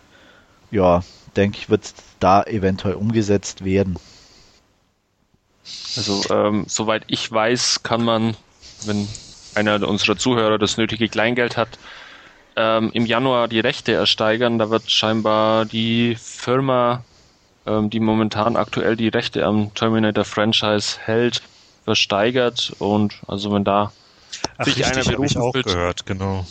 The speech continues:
Speaker 2: dann, dann kann er da im Januar ja gerne mitbieten und, ähm, eventuell, ja, wie heißt
Speaker 3: Aber ich
Speaker 2: es so schön
Speaker 3: mein,
Speaker 2: bei,
Speaker 3: ich
Speaker 2: bei Terminator, ähm,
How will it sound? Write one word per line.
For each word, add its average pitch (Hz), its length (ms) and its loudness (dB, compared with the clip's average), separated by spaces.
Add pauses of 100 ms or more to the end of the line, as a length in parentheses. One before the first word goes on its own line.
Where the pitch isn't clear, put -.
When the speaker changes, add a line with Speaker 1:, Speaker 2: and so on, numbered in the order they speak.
(100)
Speaker 2:
dann, 117 280 2
dann 110 300 0
kann 113 180 0
er 113 220 0 (260)
da 107 160 0
im 98 100 -4
Januar 104 420 2
ja 101 180 0
gerne 101 280 0
mitbieten 110 560 -2
und, 101 300 0 (1300)
ähm, 98 260 0 (1000)
eventuell, 101 560 0 (1400)
ja, 110 120 -2
wie 117 140 0
heißt 113 60 0
Speaker 3:
Aber 107 100 0
ich 104 60 0
Speaker 2:
es 113 120 -2
so 101 60 0
schön 120 140 0
Speaker 3:
mein, 120 160 -2
Speaker 2:
bei, - 140 -2
Speaker 3:
ich - 160 0
Speaker 2:
bei 117 100 0
Terminator, 113 920 0
ähm, 104 360 2